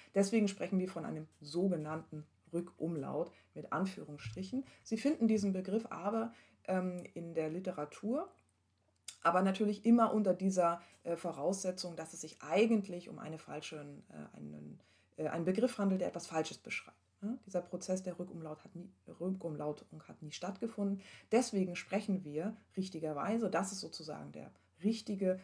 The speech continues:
systematische Begriff von einem umlautlosen Präteritum bei einigen schwachen Verben. Das wäre der richtige Begriff.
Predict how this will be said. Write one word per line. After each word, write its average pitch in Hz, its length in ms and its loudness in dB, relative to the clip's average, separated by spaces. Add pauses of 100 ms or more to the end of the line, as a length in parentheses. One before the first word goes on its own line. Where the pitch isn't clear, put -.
systematische 165 800 -2
Begriff 196 300 -2
von 160 180 -12
einem 147 300 -8 (440)
umlautlosen 226 680 6
Präteritum 160 720 -10 (300)
bei 165 160 -6
einigen 147 480 -4 (160)
schwachen 143 540 -4
Verben. 131 440 -2 (380)
Das 165 200 -4
wäre 165 200 2
der 147 140 -4
richtige 175 360 -10
Begriff. 226 440 0